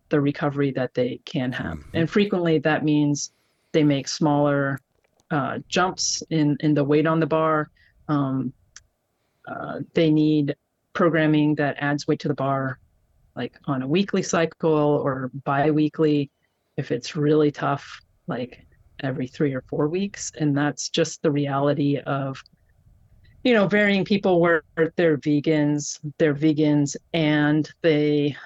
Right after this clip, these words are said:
Speaker 1: you know, are working a stressful job and they don't sleep. So then we program them like an advanced lifter.
Speaker 2: Sure. Yeah, 'cause you're not making progress three times a week with that kind of nutrition and sleep.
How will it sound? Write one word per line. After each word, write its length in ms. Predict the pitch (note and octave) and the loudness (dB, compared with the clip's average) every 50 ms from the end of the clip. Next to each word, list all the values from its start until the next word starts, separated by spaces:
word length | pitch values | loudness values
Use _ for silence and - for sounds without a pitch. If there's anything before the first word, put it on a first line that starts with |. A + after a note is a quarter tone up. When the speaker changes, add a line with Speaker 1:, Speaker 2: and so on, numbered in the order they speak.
| - _ _ | -20 _ _
Speaker 1:
you 120 | D#3+ D#3+ | -2 0
know, 140 | D3 C#3 C#3+ | 0 2 0
are 140 | C#3 C#3 C#3+ | 0 0 0
working 340 | C#3 C#3+ C#3+ - D#3+ D3+ D3 | 0 -2 -2 0 0 0 0
a 40 | C#3+ | 0
stressful 480 | - - D#3 D3+ D3 - - D3+ D3 | 0 -2 -2 -2 -4 -4 -4 -4 -2
job 560 | C3+ - C3+ C3+ C#3 C3+ C3+ C3+ C3 C3 C#3+ C3 - - _ _ _ _ _ _ _ _ | -2 0 0 0 0 0 0 -2 -2 -4 -6 -10 -12 -12 _ _ _ _ _ _ _ _
and 600 | D3 C#3 C3+ C3+ C3+ C3+ C3+ C3 C3+ C3+ C3 - _ _ | -4 -2 -2 -2 -2 -4 -4 -4 -4 -6 -8 -10 _ _
they 140 | - C#3+ C3+ | -4 -4 -4
don't 360 | C3+ C3+ C3 C3 B2+ B2 - _ _ _ _ _ _ _ _ _ | -4 -6 -4 -6 -6 -8 -10 _ _ _ _ _ _ _ _ _
sleep. 460 | - - D3+ D3+ C3 - - - - - _ | -6 -2 0 0 0 -2 -10 -14 -18 -20 _
So 480 | - - - D3 C#3+ C3 C3+ - F3 - _ _ _ _ _ _ _ _ _ _ | -14 -8 -6 -4 -4 -4 -6 -8 -10 -14 _ _ _ _ _ _ _ _ _ _
then 400 | - C#3 C3 B2+ B2+ B2 - - _ _ _ _ _ _ _ _ _ _ - | -6 -4 -4 -4 -4 -6 -6 -10 _ _ _ _ _ _ _ _ _ _ -6
we 100 | C#3+ C#3 | -6 -4
program 320 | - D3+ C#3 C#3 C#3 C#3 | -2 -4 -2 -2 -2 0
them 120 | C#3+ C#3+ | 0 0
like 220 | C#3+ C3+ C3 C#3 - | -2 -2 -4 -6 -6
an 260 | C#3 C3+ C3+ C3+ - _ _ _ _ | -4 -4 -4 -6 -6 _ _ _ _
advanced 480 | - D3+ C3+ C#3 C3 C3+ C3 - - - | -6 -6 -4 -4 -6 -6 -8 -10 -8 -8
lifter. 300 | D#3 - - D3+ C#3+ D3 - _ _ _ _ _ - | -10 -8 -6 -8 -8 -8 -10 _ _ _ _ _ -12
Speaker 2:
Sure. 320 | - - F2+ F#2 G2 D#2 - _ _ _ _ | -6 -2 -2 -2 -2 -6 -10 _ _ _ _
Yeah, 120 | G2 F#2 | -6 -6
'cause 160 | - F#2+ E2 | -6 -6 -6
you're 100 | F2 F#2 | -4 -2
not 160 | F#2+ G2 F2+ | -2 -4 -2
making 260 | F2 F2 F2+ - E2+ D2+ | -2 -4 -4 -4 -6 -4
progress 400 | - F2+ F2+ E2+ D#2 D2 - - | -2 -2 -2 -2 -4 -6 -6 -6
three 100 | F2+ D#2+ | -8 -6
times 240 | - E2 D#2+ D2+ | -4 -6 -4 -4
a 60 | D2 D2+ | -4 -4
week 260 | E2 D2+ C2 - - | -4 -4 -6 -6 -10
with 160 | D2 C#2 - | -12 -10 -8
that 160 | - C#2+ C#2+ | -8 -8 -8
kind 180 | - D#2+ C#2+ C#2 | -6 -8 -8 -8
of 60 | C2+ | -8
nutrition 420 | C#2 C2+ - - D2 C#2+ - C#2 | -10 -10 -8 -8 -8 -8 -8 -10
and 120 | C2+ C2+ C#2+ | -10 -10 -10
sleep. 260 | - D2+ D2+ C#2+ | -10 -10 -10 -10